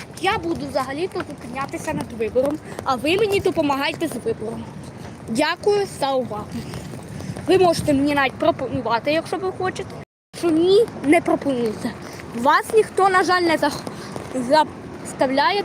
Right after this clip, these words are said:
це ніяке для вас не пекло. Оце взагалі-то така модель трамвая є. Ладно, перша людина є, дуже дякую. Дуже сильно дякую. Пишіть якісь ідеї для першої,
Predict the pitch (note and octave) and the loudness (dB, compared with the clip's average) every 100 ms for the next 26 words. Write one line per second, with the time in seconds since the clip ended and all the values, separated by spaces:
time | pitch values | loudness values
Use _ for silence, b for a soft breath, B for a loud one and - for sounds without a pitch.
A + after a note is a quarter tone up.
0 | - E4+ E4 D#4 D4+ F#4 G4+ G4+ E4 C4 | 0 0 4 4 4 2 2 0 2 2
1 | B3+ C4+ C#4+ B3+ B3 D4 D4 - A#3 A3+ | 4 4 2 -2 2 2 2 2 0 0
2 | - - - - - - - - - - | -8 -10 -10 -10 -12 -12 -12 -10 -8 -6
3 | C4 A#3+ B3 C4 B3+ A#3 B3+ C#4 A#3+ - | -4 -2 0 0 -2 -6 0 0 0 -2
4 | B3+ B3 A3+ F4+ G4 C#4+ G#3+ G3 - - | -2 -6 -2 0 2 0 -4 -8 -8 -10
5 | - - - - - - - - - - | -10 -10 -10 -8 -8 -8 -8 -8 -8 -2
6 | C4 D4 - A#3+ E4 F4+ F#4+ D#4 C#4 D#4+ | 2 4 2 0 2 2 0 0 0 0
7 | D#4 C#4+ F#4 - D#4 D4+ C4 A#3 - - | 0 0 0 0 -4 0 0 0 -2 -6
8 | - - - - - - - F4 A4 A4+ | -6 -6 -6 -8 -8 -6 2 6 6 4
9 | G#4 E4 D#4+ D#4 B3+ A#3 - - - G4+ | 0 -2 -2 -2 -2 -2 -2 -2 0 2
10 | F#4+ F4+ C#4+ C#4+ D4+ - C#4+ C#4+ F#4 G#4+ | 2 2 0 0 -2 -2 0 2 2 2
11 | D#4+ - D4 E4 F#4 D4+ | 2 2 0 2 4 4